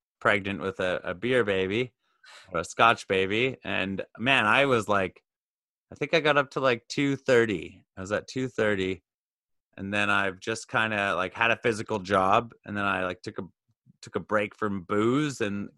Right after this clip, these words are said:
kinda cut down a little bit, you know, and, uh, now I'm kinda at the one eighty, I guess one ninety now.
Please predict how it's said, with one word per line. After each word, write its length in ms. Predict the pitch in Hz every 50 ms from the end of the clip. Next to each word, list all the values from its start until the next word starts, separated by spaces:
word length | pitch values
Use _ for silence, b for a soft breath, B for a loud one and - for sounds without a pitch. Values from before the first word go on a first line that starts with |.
| -
kinda 220 | 110 101 104 101 92
cut 300 | - - - - - -
down 160 | 107 101 98
a 100 | 92 87
little 280 | 90 98 117 120 147 143
bit, 320 | 139 147 160 170 - - - _ _
you 120 | - 123
know, 280 | 117 131 120 151 170 170
and, 240 | 143 113 107 101 101
uh, 400 | 107 104 101 101 98 98 95 - - _ _ _ _ 82 -
now 200 | - 107 104 101
I'm 120 | 101 101
kinda 260 | - - 107 101 98
at 100 | 95 90
the 120 | - 95 95
one 240 | 98 104 107 104
eighty, 280 | 104 104 104 107 107 101
I 40 | 95
guess 240 | 90 139 - - -
one 200 | 117 120 110 98
ninety 400 | 92 113 143 151 135 107 101 95
now. 380 | 101 117 131 117 98 98 104